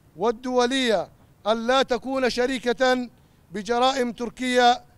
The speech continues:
من خلال صمتها، وأن تقوم بعملها المهني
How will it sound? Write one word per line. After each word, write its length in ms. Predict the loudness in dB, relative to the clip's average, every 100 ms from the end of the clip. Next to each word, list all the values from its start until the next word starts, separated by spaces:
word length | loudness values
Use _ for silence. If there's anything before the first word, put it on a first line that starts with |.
| -20 -12
من 160 | -6 -6
خلال 560 | -4 0 4 4 4 -2 -20 -16
صمتها، 680 | 0 0 0 -2 -2 -2 -4 -16 _ _ _ -20 -20 -8
وأن 580 | 2 4 4 0 -2 -2
تقوم 600 | -4 -4 -2 0 0 -4 -16 -20 _ -2
بعملها 880 | 0 2 2 2 4 4 4 2
المهني 720 | -2 0 2 4 2 0 -4